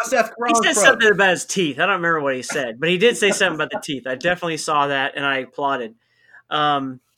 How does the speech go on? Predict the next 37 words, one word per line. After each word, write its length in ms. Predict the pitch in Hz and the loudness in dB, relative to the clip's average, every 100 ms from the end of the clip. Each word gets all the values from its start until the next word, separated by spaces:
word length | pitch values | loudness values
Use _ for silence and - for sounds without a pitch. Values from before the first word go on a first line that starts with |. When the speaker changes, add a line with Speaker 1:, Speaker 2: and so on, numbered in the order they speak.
| _ _ _ _ _ _ _ _ - | _ _ _ _ _ _ _ _ -4
Speaker 2:
and 200 | 180 180 | -4 -2
so, 440 | - 202 196 190 - _ _ | 0 2 2 -2 -8 _ _
yes, 380 | 190 233 208 - | -2 0 0 -2
he 100 | 226 | -4
can 180 | 226 190 | -4 -4
say 280 | - 202 196 | -2 0 0
that 220 | 165 147 | 0 -2
kind 140 | 156 147 | -4 -6
of 100 | 143 | -4
thing 180 | 151 143 | -6 -6
because 400 | 147 156 143 - | -6 -4 -4 -6
he 140 | 190 | -2
has 240 | 185 175 | 0 0
the 80 | 147 | -2
mic 360 | 147 180 170 - | 0 0 0 -6
and 140 | 120 | -8
he's 300 | 151 170 127 | -4 -6 -2
there. 440 | 170 208 147 101 - | 0 2 2 -2 -2
Guess 220 | 185 208 | 0 0
who's 140 | 233 190 | 0 2
not 240 | 226 233 | 2 2
there? 300 | 180 110 - _ _ _ _ _ _ - | 0 -2 -8 _ _ _ _ _ _ 0
Brock 200 | 220 220 | 0 2
Lesnar. 420 | 233 170 139 - _ _ _ _ _ _ _ _ | 0 0 -4 -6 _ _ _ _ _ _ _ _
And 200 | 160 160 | -2 0
that's 200 | 165 196 | 2 0
the 140 | - 202 | -2 -2
only 200 | 202 220 | 2 2
reason, 580 | 208 226 202 180 165 - | 2 0 0 0 -2 -2
that, 140 | 175 - | -4 -4
that's 260 | 143 208 - | -2 -2 -2
the 100 | 175 | -4
saving 460 | - 202 196 196 | 0 0 2 0
grace 280 | 160 170 175 | 0 0 0
of 120 | 147 | -4
this 120 | 151 156 | -2 -2
show, 460 | - 160 170 185 | -2 -2 -2 -6